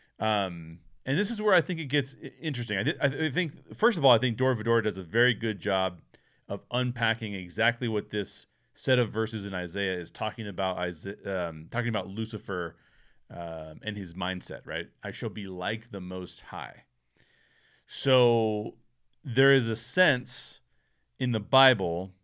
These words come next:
that if it's either humans or even angels, those who possess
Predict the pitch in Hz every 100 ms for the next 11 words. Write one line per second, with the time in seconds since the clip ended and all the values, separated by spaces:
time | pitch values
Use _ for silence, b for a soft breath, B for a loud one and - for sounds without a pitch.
0 | _ 98 110 110 95 104 - - 113 101
1 | - 143 156 170 165 113 117 117 123 156
2 | 131 101 90 92 - - _ _ _ _
3 | _ _ _ _ _ 110 104 131 151 180
4 | - 180 147 - 117 101 127 117 101 -
5 | -